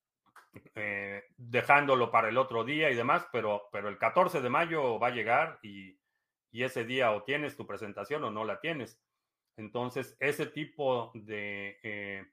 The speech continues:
compromisos públicos ayudan mucho a combatir el problema de la falta de disciplina. En realidad, para quienes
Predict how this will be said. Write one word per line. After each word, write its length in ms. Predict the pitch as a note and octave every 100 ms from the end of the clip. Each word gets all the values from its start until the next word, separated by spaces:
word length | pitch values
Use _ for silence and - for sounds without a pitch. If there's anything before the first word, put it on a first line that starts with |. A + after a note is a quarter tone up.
| _ _ _ _ _
compromisos 800 | A#2 A2+ A2 A#2+ B2 D3 C#3+ B2
públicos 800 | - D3 C#3+ C3 - A#2 G#2+ - -
ayudan 440 | A2 A#2+ C3+ B2
mucho 600 | A#2+ B2+ B2 B2+ A#2 A#2+
a 240 | - G#2 G2+
combatir 380 | G#2+ G#2 A2 A#2
el 140 | A2+
problema 380 | A2 G#2 A2 A2+
de 60 | G#2
la 80 |
falta 300 | - G#2 G#2+
de 80 | G2+
disciplina. 540 | G2+ A2 - D#3+ A2+ - _ _ _ _ _ _
En 160 | B2+ A#2
realidad, 500 | A#2+ A#2+ C3 E3+ -
para 360 | A#2+ G#2+ -
quienes 600 | - G#2+ G#2 G#2 G2+ -